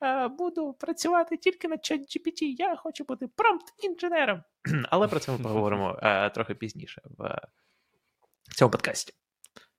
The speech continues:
Speaker 1: Влад.
Speaker 2: Це, да, да, да, це прям воно.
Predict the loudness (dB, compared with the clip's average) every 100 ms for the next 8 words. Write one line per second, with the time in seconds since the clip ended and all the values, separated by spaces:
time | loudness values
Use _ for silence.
0 | _ _ _ _ _ _ _ _ 2 6
1 | 6 4 0 2 0 -4 -12 -8 0 0
2 | 0 -2 -2 -2 -2 -4 -4 -4 -4 -2
3 | -4 -4 -6 -4 -2 -2 -4